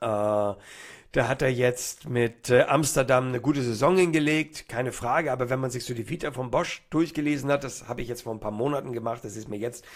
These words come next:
nicht mehr alles hier, äh, präsent, aber der hat, glaube ich, in ganz vielen Ligen ganz viele Mannschaften übernommen und richtig erfolgreich war das irgendwie so gut wie nie.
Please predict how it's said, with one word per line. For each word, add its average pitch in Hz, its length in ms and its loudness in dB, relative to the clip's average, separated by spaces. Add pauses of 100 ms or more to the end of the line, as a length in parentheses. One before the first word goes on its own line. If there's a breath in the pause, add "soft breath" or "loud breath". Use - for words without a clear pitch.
(240 loud breath)
nicht 120 160 -4
mehr 123 160 -2
alles 123 360 2
hier, 117 300 2
äh, 117 300 -2
präsent, 123 540 2
aber 120 240 6 (400 loud breath)
der 120 120 2
hat, 117 100 -6
glaube 120 200 -2
ich, 117 80 -2
in 110 100 -4
ganz 123 260 -4
vielen 131 300 0
Ligen 127 360 -4
ganz 123 200 -2
viele 135 200 -2
Mannschaften 123 420 -4
übernommen 120 400 2
und 110 120 -8
richtig 127 260 -8
erfolgreich 117 580 -4
war 110 80 -4
das 107 140 -4
irgendwie 110 260 -6
so 135 140 -10
gut 139 220 -6
wie 120 100 -2
nie. 135 300 -2